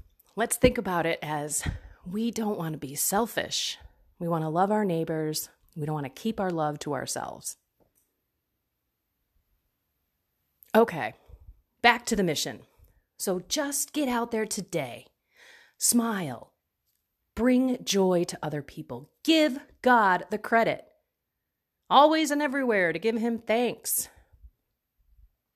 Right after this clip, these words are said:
and praise, right? I mean, ah, when you do give <laughs> credit to God, it will perk, perk in their head. Something will go, "Huh?"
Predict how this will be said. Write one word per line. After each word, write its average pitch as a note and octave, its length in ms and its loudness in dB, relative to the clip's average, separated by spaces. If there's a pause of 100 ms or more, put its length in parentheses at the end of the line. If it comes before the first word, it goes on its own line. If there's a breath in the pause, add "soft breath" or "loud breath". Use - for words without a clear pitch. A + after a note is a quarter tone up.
(220)
and E3 160 -12
praise, B3 720 2
right? A#3 280 2
I A#3 40 -2
mean, G3+ 280 0 (1040 soft breath)
ah, D4 400 6 (400 loud breath)
when C4 220 4
you C#4 220 4
do C#4 300 0
give A#3 240 -4
<laughs> - 0 -
credit B3 420 0
to - 140 -6
God, G3 560 0 (1160 soft breath)
it B3 380 6
will G#3+ 600 2 (880)
perk, A#3+ 540 0 (2000)
perk C4+ 340 4
in A3 120 2
their F#3+ 160 2
head. D#3+ 260 2
Something A#3+ 580 2
will F#3 160 2
go, D#3+ 400 0
"Huh?" C5+ 300 -2